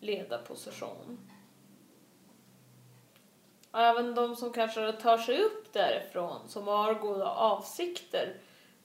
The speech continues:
blir gan-, blir korrupta och knäcks ganska snabbt i ett maktspel. Och det krävs en viss typ av personlighet för att överhuvudtaget komma upp.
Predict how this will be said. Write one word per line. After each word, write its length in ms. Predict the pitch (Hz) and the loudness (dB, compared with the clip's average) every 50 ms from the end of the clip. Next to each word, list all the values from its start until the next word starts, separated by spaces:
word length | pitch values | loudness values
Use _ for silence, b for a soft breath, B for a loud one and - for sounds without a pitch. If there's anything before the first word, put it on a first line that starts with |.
| _ | _
blir 160 | - 220 220 | -2 -2 0
gan-, 300 | 208 214 208 208 208 202 - - 185 208 226 - - 64 - - - - | 0 0 -2 -2 -4 -6 -10 -12 -14 -14 -16 -16 -18 -18 -18 -16 -14 -12
blir 240 | 220 214 214 202 | -4 -2 -2 -2
korrupta 720 | 208 - 226 226 254 339 349 - - - - - 233 185 175 175 | 2 0 4 4 4 4 4 0 -6 -12 -2 2 2 4 4 2
och 80 | - | -2
knäcks 460 | - 226 262 330 330 - - - - | -6 -6 -6 -6 -8 -10 -12 -12 -12
ganska 460 | - 196 190 190 185 185 - - 202 202 | -10 -10 -8 -8 -8 -10 -10 -10 -10 -10
snabbt 540 | - - 247 285 370 - - - - - | -10 -6 -2 -2 -2 -2 -4 -10 -12 -10
i 80 | - - | -6 -6
ett 200 | 208 202 202 - | -6 -6 -8 -8
maktspel. 920 | 208 247 247 - - - - - - - - 359 349 247 - - - 226 - B B B B B B B B B B B _ | -10 -10 -10 -10 -16 -20 -18 -18 -18 -8 -4 -2 0 0 -2 -2 -4 -8 -12 B B B B B B B B B B B _
Och 80 | - 233 | -8 -4
det 100 | 220 240 | -4 -4
krävs 520 | 240 - 233 226 277 339 349 330 320 - - | -2 0 2 2 4 4 2 2 0 -4 -4
en 260 | 226 233 220 202 190 | -4 -4 -4 -6 -4
viss 440 | 185 190 190 190 - - - - - | -4 -4 -4 -4 -6 -10 -14 -14 -16
typ 360 | - - 214 190 190 190 185 | -8 -6 -6 -4 -4 -4 -6
av 100 | 190 196 | -6 -6
personlighet 720 | 196 - - 196 - 220 226 277 311 311 294 247 208 202 - | -6 -8 -12 -10 -6 -4 -4 -2 -2 -2 -2 -2 -4 -6 -2
för 140 | - 202 | 2 2
att 140 | 196 196 196 | 2 2 0
överhuvudtaget 680 | 196 202 202 196 190 190 196 196 196 208 220 220 - - | -2 -2 -2 -4 -8 -6 -4 -4 -4 -4 -4 -8 -10 -10
komma 240 | - 185 190 220 302 | -10 -6 -4 -2 -2
upp. 240 | 381 370 359 - | -2 -4 -6 -12